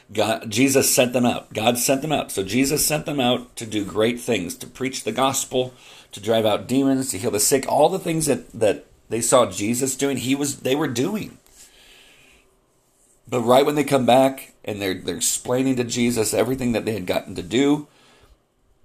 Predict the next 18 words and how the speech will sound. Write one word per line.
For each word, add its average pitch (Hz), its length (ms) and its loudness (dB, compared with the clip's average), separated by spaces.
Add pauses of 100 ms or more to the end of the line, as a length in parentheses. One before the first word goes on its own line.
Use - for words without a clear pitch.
and 113 160 -6
everything 120 340 2
that 110 140 0
they 101 100 2
had 98 120 -2
been 92 140 -8
teaching, 135 540 0 (800)
the 117 120 -6
first 135 440 2
thing 131 180 -2
that 110 100 0
he 104 80 -2
says 131 340 0
to 98 140 -2
them 87 220 0
is, 80 280 -6 (460)
"Let's 98 180 -6
rest. - 440 -8